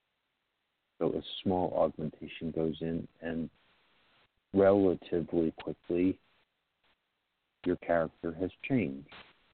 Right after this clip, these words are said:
Your summarized character is changed. But if it's a more extensive summation,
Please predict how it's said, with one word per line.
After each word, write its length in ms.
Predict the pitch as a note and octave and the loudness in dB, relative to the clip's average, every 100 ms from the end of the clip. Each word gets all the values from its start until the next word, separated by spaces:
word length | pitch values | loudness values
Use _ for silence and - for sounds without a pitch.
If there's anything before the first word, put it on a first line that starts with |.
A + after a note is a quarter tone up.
| _ _ _ _ _ _ _ _ _ _ _ _ _ | _ _ _ _ _ _ _ _ _ _ _ _ _
Your 120 | D#2 - - | -4 -4 -4
summarized 680 | E2 D2+ D2 D2 D2+ D2 - - | -2 -2 -4 -4 -4 -6 -12 -6
character 520 | D#2 D2 C#2+ - D#2 | -4 -4 -6 -6 -6
is 100 | E2 - _ - - | -6 -10 _ -16 -8
changed. 420 | D#2 C#2+ - - - _ _ _ _ _ _ _ _ _ _ _ _ _ | -8 -8 -14 -18 -20 _ _ _ _ _ _ _ _ _ _ _ _ _
But 140 | F2 E2 | -2 -2
if 180 | F#2 - | -4 -8
it's 180 | - - | -8 -6
a 60 | |
more 320 | D#2 D#2+ D#2+ - - - - - | -4 -4 -6 -8 -16 -14 -14 -4
extensive 480 | E2 G2+ A2 - - - - - _ _ _ _ _ _ _ _ _ _ _ _ _ _ _ _ _ _ - | -2 0 -2 -6 -8 -10 -20 -20 _ _ _ _ _ _ _ _ _ _ _ _ _ _ _ _ _ _ -10
summation, 640 | E2 D2 D2 - E2 G#2 | -6 -6 -8 -8 -8 -8